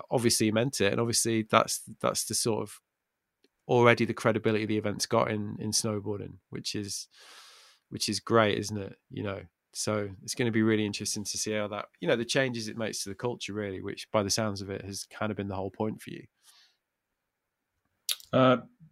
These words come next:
Speaker 2: without a doubt, man. Um, without a doubt. And I mean, like, this event too, that, you know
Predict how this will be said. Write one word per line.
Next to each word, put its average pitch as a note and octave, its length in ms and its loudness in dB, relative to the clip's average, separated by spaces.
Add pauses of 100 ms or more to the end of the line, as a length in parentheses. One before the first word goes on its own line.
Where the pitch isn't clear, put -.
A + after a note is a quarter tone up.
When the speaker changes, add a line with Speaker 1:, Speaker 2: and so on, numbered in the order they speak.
(300)
Speaker 2:
without C3 320 6
a C3+ 40 4
doubt, C#3+ 220 6
man. G#2 320 2 (140)
Um, G#2+ 460 4 (800)
without C3 280 8
a B2 40 6
doubt. A#2 300 6
And B2 280 6 (160)
I C3 60 6
mean, C3+ 180 10
like, A#2+ 180 4
this C3+ 200 6
event B2 420 6
too, C#3 320 8
that, A2 200 4 (1400)
you A2 100 2
know F#2+ 200 0